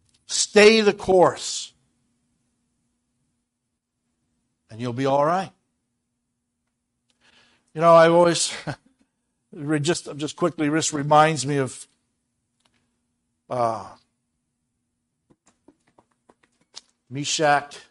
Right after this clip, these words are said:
What's that? Yeah, you got him. See? Need help in my own sermon. These three guys, right?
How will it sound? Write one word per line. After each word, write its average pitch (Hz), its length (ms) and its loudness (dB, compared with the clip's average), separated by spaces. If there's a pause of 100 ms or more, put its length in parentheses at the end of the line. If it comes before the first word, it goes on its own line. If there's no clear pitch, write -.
(420)
What's - 200 -18
that? 76 100 -20 (1500)
Yeah, 160 420 4 (140)
you 131 120 -8
got 127 260 -2
him. - 80 -20
See? 165 360 -4 (1000)
Need 123 180 -10
help 135 240 -4
in 120 80 -16
my 117 80 -8
own 120 160 -8
sermon. 107 440 -12 (1900)
These 233 240 -6
three 233 200 0
guys, 214 460 2
right? 196 320 4